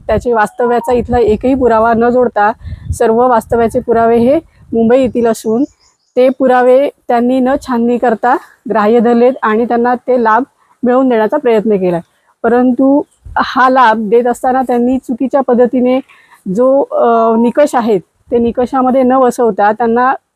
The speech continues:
एकतर इथे कोणत्याही वास्तव्याचा पुरावा नसताना त्यांना ते मंजूर करून दिले आणि ते खरं तर, अ, न दे-, अ, द्यायला पाहिजे,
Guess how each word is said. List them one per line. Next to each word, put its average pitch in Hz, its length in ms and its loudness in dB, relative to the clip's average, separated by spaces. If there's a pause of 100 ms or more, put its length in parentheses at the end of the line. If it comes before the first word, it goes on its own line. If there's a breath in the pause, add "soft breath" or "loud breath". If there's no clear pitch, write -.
(120)
एकतर 254 400 0
इथे 247 400 0
कोणत्याही 240 440 0
वास्तव्याचा 247 500 0
पुरावा 233 340 0
नसताना 226 480 0 (540 soft breath)
त्यांना 233 300 2
ते 254 240 2
मंजूर 240 360 2
करून 240 240 2
दिले 196 200 0
आणि 214 260 0
ते 262 320 0 (380 soft breath)
खरं 247 280 2
तर, 262 260 2 (220)
अ, 247 280 0 (240)
न 254 180 0
दे-, 254 200 2
अ, 214 200 0
द्यायला 226 440 0 (180)
पाहिजे, 220 320 0